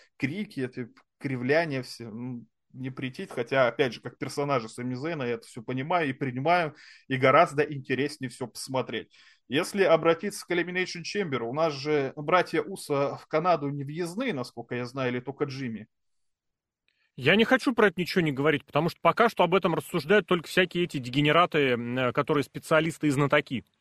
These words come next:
Speaker 2: Я не знаю.
Speaker 1: У нас два дня
Speaker 2: Было
Speaker 1: сейчас
Speaker 2: правило.
Speaker 1: осталось. Но
Speaker 2: Было
Speaker 1: на Смакдауне
Speaker 2: правило.
Speaker 1: точно не будет, потому что их это самое, по сюжету туда, типа, смотри, по те-, тоже очень крутой момент, когда Пол Хейман говорит, что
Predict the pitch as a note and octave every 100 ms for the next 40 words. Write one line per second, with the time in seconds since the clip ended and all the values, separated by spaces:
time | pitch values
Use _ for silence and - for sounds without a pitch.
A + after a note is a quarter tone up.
0 | - A#2 E3+ A3+ G#3 F#3 G#2+ - A#2 A#2
1 | A#2 - - B2 A2+ C3+ C#3+ C3+ C#4+ A3
2 | - F3 C#3+ A2+ G#2+ - D#3 G3 A#3 E3
3 | E3+ E3 F#3+ D#3+ F3 D#3+ D#3 C#3+ B2+ F3+
4 | G#3+ - G#2+ A#2+ A2 - A2+ G#2 - G2
5 | G#2+ - - G#2 - - _ _ - B2+
6 | D3+ C3+ A#2 A2+ - A2 A2 - - -
7 | C#3 C3 C#3 - C#3 - - C#3 B2+ C#3+
8 | C#3+ - - C3 C3 A#2+ A#2 C3 D#3 A#2+
9 | A2 A2+ A2+ A2 A2 A#2+ A#2 C3+ B2+ A2+
10 | A#2 A#2+ C3 - - A2+